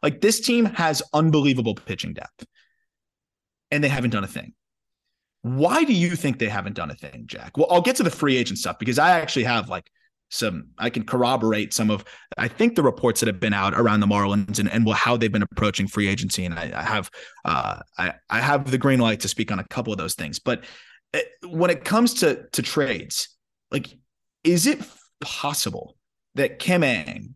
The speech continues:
is afraid to mess up? Like, i-, i-, is that, is that a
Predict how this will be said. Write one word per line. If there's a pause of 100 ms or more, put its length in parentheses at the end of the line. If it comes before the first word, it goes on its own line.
(120)
is
afraid
to
mess
up? (240)
Like,
i-,
i-,
is
that, (320)
is
that
a